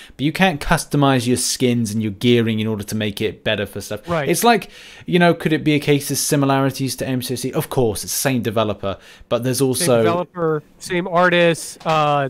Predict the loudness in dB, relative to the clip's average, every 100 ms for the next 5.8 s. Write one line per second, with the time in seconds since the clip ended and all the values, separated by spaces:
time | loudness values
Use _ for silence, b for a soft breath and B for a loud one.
0 | -6 -10 -10 -16 -18 -16 0 4 4 4
1 | 2 0 0 0 0 0 -2 -6 -2 -2
2 | -2 -4 -2 -2 -2 -8 -6 -4 -2 -2
3 | -4 -8 -6 2 4 6 6 6 6 6
4 | 4 2 0 0 -2 0 -2 0 0 -2
5 | 2 2 2 0 0 2 0 -2